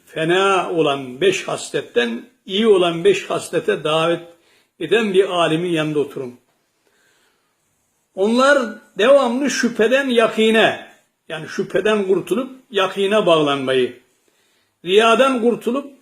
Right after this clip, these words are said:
ihlasa bağlanmayı, dünyaya rağbetten kurtulup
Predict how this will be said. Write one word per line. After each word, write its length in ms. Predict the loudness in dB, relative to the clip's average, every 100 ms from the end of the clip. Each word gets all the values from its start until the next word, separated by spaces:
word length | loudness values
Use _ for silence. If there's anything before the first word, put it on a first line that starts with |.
| -10
ihlasa 600 | -2 0 2 4 2 4
bağlanmayı, 800 | 2 2 0 0 0 0 -2 -12 _ _ _ _ _
dünyaya 640 | -4 0 2 4 4 4 4
rağbetten 840 | 4 4 2 2 0 0 -6 -10 -14 -8
kurtulup 460 | -6 -4 -2 -4